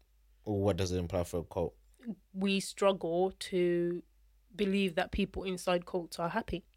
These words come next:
Speaker 2: even if they are telling you that they're happy.
Speaker 1: Well, l-, l-, let me take a position that, no, people can't be happy in a cult.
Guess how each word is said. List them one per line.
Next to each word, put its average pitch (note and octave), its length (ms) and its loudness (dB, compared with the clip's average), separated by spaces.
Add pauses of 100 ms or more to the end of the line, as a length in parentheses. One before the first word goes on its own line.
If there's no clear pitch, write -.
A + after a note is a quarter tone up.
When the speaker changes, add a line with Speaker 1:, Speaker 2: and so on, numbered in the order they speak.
(280)
Speaker 2:
even F#3 400 0
if F#3+ 140 -2
they F#3 120 6
are F3+ 100 6
telling A3+ 340 4
you D#3+ 80 0
that - 180 -2
they're E3 140 -4
happy. E3+ 360 -10 (400)
Speaker 1:
Well, D4+ 200 4
l-, A2+ 200 2 (280)
l-, A#2+ 160 2
let B2+ 160 6
me A#2+ 80 4
take A2 180 4
a G#2 60 2
position G2+ 500 2
that, G2+ 300 4
no, E4+ 340 4
people - 240 6
can't E4 220 4
be - 80 4
happy - 260 0
in F2 100 0
a E2 60 -4
cult. - 240 -6